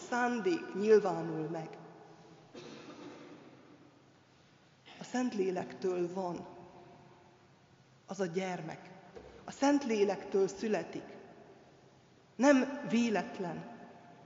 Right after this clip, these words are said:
nem valami befolyásolhatatlan következtében, hanem szándékosan, mert célja van vele az Istennek. És ehhez a célhoz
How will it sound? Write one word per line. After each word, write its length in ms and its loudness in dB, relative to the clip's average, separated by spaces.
nem 240 10
valami 320 12
befolyásolhatatlan 1400 8
következtében, 1080 4
hanem 240 2
szándékosan, 840 0
mert 460 -4
célja 440 0
van 240 -6
vele 180 -2
az 140 -8
Istennek. 500 -10
És 120 0
ehhez 340 10
a 200 10
célhoz 460 6